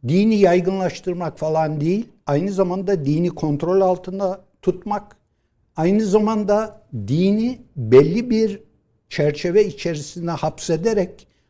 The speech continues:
o istikamete doğru sevk etmek, baskılamak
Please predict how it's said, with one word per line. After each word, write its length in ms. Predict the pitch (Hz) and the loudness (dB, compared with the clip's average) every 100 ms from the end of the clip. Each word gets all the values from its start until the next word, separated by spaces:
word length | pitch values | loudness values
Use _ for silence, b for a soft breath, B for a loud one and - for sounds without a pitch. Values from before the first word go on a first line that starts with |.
| _ - | _ 6
o 140 | 240 | 6
istikamete 880 | 247 - 214 185 160 147 123 139 123 | 6 0 -2 0 0 -2 -2 -2 0
doğru 300 | 120 117 117 | -2 -2 -6
sevk 380 | - 120 120 131 | -4 -6 -4 -8
etmek, 540 | - 208 247 _ _ _ _ _ - | -10 -16 -16 _ _ _ _ _ -12
baskılamak 1000 | 117 135 - - 165 165 180 220 - _ | 0 0 0 -4 2 2 2 -4 -6 _